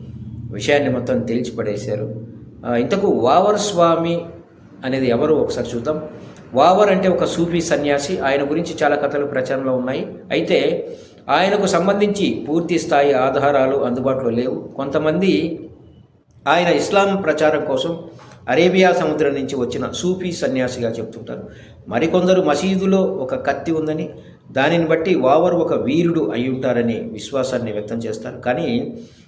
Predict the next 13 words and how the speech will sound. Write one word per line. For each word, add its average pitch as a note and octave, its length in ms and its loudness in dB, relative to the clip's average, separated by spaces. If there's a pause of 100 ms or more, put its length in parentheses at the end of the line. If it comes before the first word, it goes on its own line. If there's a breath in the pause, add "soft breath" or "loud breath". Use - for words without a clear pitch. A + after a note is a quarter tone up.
(140)
వావర్ C#3+ 380 4 (480)
ఒక A2 100 -8
ముస్లిం, G2 420 -10 (420)
అయ్యప్ప C#3+ 320 0
భక్తుడు A#2+ 380 -2
అనే B2+ 220 2
విషయంలో A#2+ 380 -2
మాత్రం A#2 320 -4
ఎలాంటి B2+ 600 -4 (120)
అభిప్రాయ A#2+ 420 -2
భేదాలు G#2+ 300 -4
లేవు. G2+ 200 -6
అయ్యా, B2 380 0